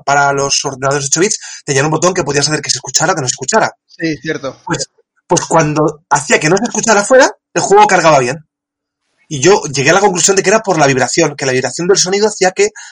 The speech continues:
Speaker 1: algo muy fino, mm, cambiara, cambiara algo en, en la, en la recepción de la información.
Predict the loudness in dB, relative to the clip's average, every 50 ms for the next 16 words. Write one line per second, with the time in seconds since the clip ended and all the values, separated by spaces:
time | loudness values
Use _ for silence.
0 | -8 _ 2 2 4 4 2 2 2 0 -2 0 -2 0 0 0 0 -2 -6 -14
1 | -20 -18 -14 -10 -10 -10 -10 -10 -6 -4 -4 -2 0 2 2 4 4 4 4 4
2 | 0 -4 -10 -20 -20 _ _ -2 -2 0 2 4 4 6 4 4 2 0 -2 -2
3 | -4 -4 -2 0 0 0 0 2 2 0 0 0 -2 -8 -8 -8 -4 -2 -2 -2
4 | -4 -4 -8 -10 -10 -8 -8 -8 -8